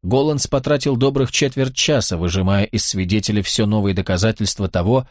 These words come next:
что человек, которого он и его напарник заковали в наручники после двух убийств, не был арестован. Это противоречило здравому смыслу, но прокурор упорно стоял на своём. Когда допрос закончился,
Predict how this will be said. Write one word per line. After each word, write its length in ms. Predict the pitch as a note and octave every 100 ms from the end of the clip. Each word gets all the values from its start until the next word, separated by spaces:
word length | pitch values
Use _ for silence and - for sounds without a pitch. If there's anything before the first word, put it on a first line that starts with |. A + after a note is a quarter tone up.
| _ _
что 180 | - B2+
человек, 500 | - C3+ A2 C#3 -
которого 480 | - G#2+ G#2+ G#2+ -
он 240 | B2+ B2 -
и 80 | A2+
его 160 | F#2+ F#2+
напарник 580 | F#2 - A2 F#2 E2+
заковали 500 | F2+ G#2 G#2+ G#2+ G2
в 80 | F2
наручники 540 | F#2+ B2 D3+ - F#2+ G2
после 340 | G#2 - F#2+
двух 320 | F2 A2+ F#2+
убийств, 500 | G2+ F2 E2+ - - - _ -
не 160 | C3 B2
был 180 | G#2+ G#2
арестован. 560 | G#2+ - G2 C#2+ B1+ _ _ _ _ -
Это 200 | D#3+ D#3+
противоречило 760 | D3+ C3 D3 C#3+ D#3+ - C3+ B2+
здравому 520 | A2+ B2+ B2+ A#2 A#2+
смыслу, 480 | - E3 E3+ - A#2+
но 120 | A2
прокурор 540 | A#2 - A#2 D#3 D3+ -
упорно 500 | A2+ - C#3+ C#3 B2+
стоял 360 | - F#2+ G2
на 80 | F#2+
своём. 440 | - D#2+ D2 B1 - _ _ _ _ _ _ _ _ _
Когда 280 | - G2 C3+
допрос 320 | C#3+ C#3 D3+
закончился, 760 | B2+ C3 E3+ D#3 D#3+ - C#3+